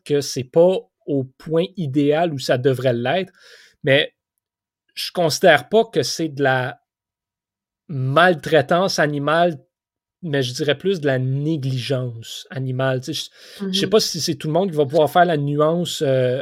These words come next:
Speaker 1: entre les deux. Je pense qu'on prend pas assez conscience du fait que le cheval,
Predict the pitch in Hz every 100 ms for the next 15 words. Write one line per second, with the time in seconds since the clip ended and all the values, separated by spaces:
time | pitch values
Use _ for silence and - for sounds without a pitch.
0 | - 160 160 160 135 131 160 180 - -
1 | - - 160 170 147 - 151 - 160 151
2 | - 220 170 143 - 165 170 135 - 180
3 | 143 131 - 175 180 - 156 147 135 -
4 | 143 147 165 180 185